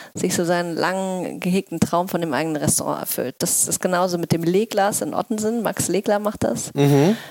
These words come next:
Speaker 1: Das finde ich auch ganz schön, dass beide Restaurants eint, dass sie ganz klein sind, dass man die Köche ständig am Gast sieht und irgendwie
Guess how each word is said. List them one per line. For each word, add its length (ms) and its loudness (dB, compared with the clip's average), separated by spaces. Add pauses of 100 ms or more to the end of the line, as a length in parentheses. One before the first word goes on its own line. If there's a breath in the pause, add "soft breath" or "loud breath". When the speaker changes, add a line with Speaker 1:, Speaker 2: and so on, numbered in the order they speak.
(140 loud breath)
Speaker 1:
Das 200 0
finde 180 -4
ich 80 0
auch 100 -4
ganz 160 -2
schön, 240 0
dass 200 -4
beide 360 2
Restaurants 540 0
eint, 280 -2
dass 80 -2
sie 100 -2
ganz 200 -2
klein 380 0
sind, 360 -2
dass 140 -8
man 340 -4
die 280 -2
Köche 360 0
ständig 400 -2
am 120 -2
Gast 340 0
sieht 260 -4
und 120 -4
irgendwie 400 -2